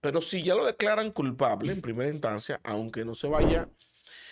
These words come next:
aunque no pase, por ejemplo, se, to-, y agote todos los procesos de apelación, ¿verdad? An-, hasta llegar a la, lo, la,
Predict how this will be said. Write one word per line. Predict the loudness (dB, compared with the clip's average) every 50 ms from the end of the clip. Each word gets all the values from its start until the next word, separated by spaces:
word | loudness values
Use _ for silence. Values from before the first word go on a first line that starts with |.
| -20 -20 _ -8
aunque | -6 -4 -2 0 0 0
no | 0 0 0
pase, | 2 2 2 2 2 0 -2 -2
por | 0 0 0
ejemplo, | 2 2 0 0 0 -2 -2 -2 -2 -2 -4 -8
se, | -8 -8 -6 -6 -6
to-, | -6 -6 -8 -8 -4 -4
y | -2 -2 0 2
agote | 0 0 0 0 -2 0
todos | 0 0 0 0
los | 0 0
procesos | -2 -2 -2 0 0 0 0 -2 -4 -6 -8 -12 _ _ _ _ _ _ _ _ _ _
de | -2 0 0
apelación, | 0 2 0 0 0 0 0 0 0 0 0 -2 -4
¿verdad? | -4 -4 -4 -4 -6 -6 -6
An-, | -6 -6 -6 -6
hasta | -6 -4 -4 -2
llegar | -2 -2 0 0 0 0
a | 2
la, | 0 0 -2 -2 -4
lo, | -4 -4 -4 -2
la, | -2 -2 0 0 0 -2 -4 -8